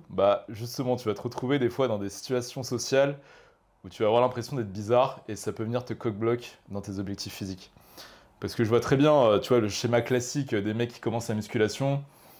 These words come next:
Au début, tu te regardes dans le miroir, tu te dis, « Putain, j'aime pas ce que je vois, je me trouve dégueulasse, je me déteste. » Et finalement, tu te rends compte que, bah, vas-y, c'est possible de changer. T'as écouté Toxicity, par exemple. Et là, tu commences à devenir complètement obsédé,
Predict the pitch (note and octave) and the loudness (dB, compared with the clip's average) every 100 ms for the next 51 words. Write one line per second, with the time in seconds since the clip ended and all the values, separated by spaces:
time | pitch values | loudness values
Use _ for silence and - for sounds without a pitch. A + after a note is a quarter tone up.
0 | - G2+ F#2+ G#2+ A#2 A#2+ A2+ - G#2+ A2 | -12 -4 0 0 0 -4 -2 0 4 4
1 | G#2 G#2 G#2+ G#2+ A#2+ B2 A#2+ G2 G2 - | 2 2 2 4 6 4 0 -8 -14 -12
2 | - A2+ G2+ F#2 G#2+ - A2 G#2 A2+ A2 | -4 -4 -2 -4 -6 -4 -4 2 2 0
3 | G2 - G2+ G#2+ A2 A2+ A2 G#2 F#2 G#2 | -8 -8 -4 0 2 2 0 -4 -6 -4
4 | A#2+ A#2+ - - - - - - _ _ | -2 -2 -6 -20 -20 -20 -20 -20 _ _
5 | G#2+ B2 C#3 - A#2+ A2+ A#2 B2+ B2 - | 4 4 4 0 -2 0 2 0 -2 -6
6 | A2 B2 A#2+ A#2+ F#2+ F#2+ G2 A2+ - G2+ | -6 -4 -6 -4 -2 0 -2 -8 -8 -8
7 | - G#2 F#2 G2+ G2 A2+ A#2+ - F#2+ F#2 | -8 -8 -6 -4 0 0 -2 -2 -2 -2
8 | - G#2+ G#2 G2+ G2 G#2 - A#2 G2 F#2+ | -8 -8 -8 -10 -10 -8 -6 2 2 4
9 | A2 C3+ - - - - _ G#2+ G#2+ A#2 | 0 -2 -6 -20 -20 -20 _ -2 2 2
10 | - - A2+ A2+ A#2 G2+ G#2+ G2 A2 A2+ | 2 0 0 2 0 0 0 0 2 2
11 | G#2+ - G#2 A2+ G#2+ A2 A2 G#2 - G#2+ | 0 -6 -4 -2 0 0 -2 -4 -6 -6
12 | F#2+ G2+ G2+ | -2 0 0